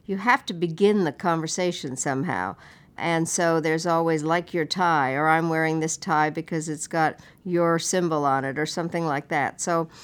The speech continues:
ties do become a conversation piece or, or a game opener.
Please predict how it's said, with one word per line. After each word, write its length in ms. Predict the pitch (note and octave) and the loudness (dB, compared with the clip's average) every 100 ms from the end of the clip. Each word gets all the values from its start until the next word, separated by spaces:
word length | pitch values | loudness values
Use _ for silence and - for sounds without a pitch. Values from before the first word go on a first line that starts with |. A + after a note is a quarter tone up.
| - - - | -20 -18 -4
ties 400 | G3+ G3 G3+ F3+ | 4 4 4 2
do 160 | F#3+ | 0
become 580 | F3+ F3 - D#3+ D#3 C3+ | 0 -2 0 0 0 -4
a 500 | D#3 D#3+ D#3 D#3 C#3 - | -4 -2 0 -2 -6 -4
conversation 760 | F3+ D#3 D#3 - D#3+ - D#3 | -4 -2 -4 -4 -4 -4 -6
piece 300 | D3+ D#3 C#3+ | -4 -4 -4
or, 100 | E3 | -4
or 360 | D#3 - D3+ D3 | -4 -4 -4 -4
a 60 | C#3+ | -2
game 340 | F3 F3 E3 | 0 0 2
opener. 520 | D3+ D#3+ D3 A2 A#2+ | 0 -2 -4 -6 -8